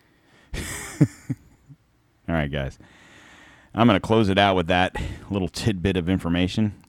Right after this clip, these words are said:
You guys have a great day. It is April eighteenth, two thousand and twenty-two. And, uh,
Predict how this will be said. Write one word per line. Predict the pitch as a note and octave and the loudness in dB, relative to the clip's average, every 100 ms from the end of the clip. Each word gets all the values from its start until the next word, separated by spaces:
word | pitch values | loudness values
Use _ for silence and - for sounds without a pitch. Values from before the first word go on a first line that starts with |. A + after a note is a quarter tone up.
| _ | _
You | F#2+ | 2
guys | F2+ F2 | 2 0
have | F2+ | -2
a | E2 | -2
great | D2 D2+ D#2+ F#2 G#2+ F2 | -4 -4 0 0 0 -2
day. | F#2 A2+ C3 _ _ _ _ _ _ _ | 2 2 0 _ _ _ _ _ _ _
It | - A2+ | 2 2
is | C#2 A#2+ C3 F#2 E2 - - - - _ _ _ _ _ _ _ _ - | 4 4 4 2 -2 -8 -14 -20 -20 _ _ _ _ _ _ _ _ -2
April | G2 F#2 F#2 | -2 0 0
eighteenth, | F2 - F#2 - - - - | 0 0 -2 -2 -14 -20 -12
two | - F#2 | -4 -2
thousand | E2+ E2 E2 | 0 -2 -2
and | D#2+ | -4
twenty-two. | - F2 E2 - F2 E2 C2+ _ _ _ _ _ _ _ _ | -4 -2 -2 -2 -2 -2 -4 _ _ _ _ _ _ _ _
And, | F#2 F#2+ E2+ | 0 2 2
uh, | E2+ E2 | 2 0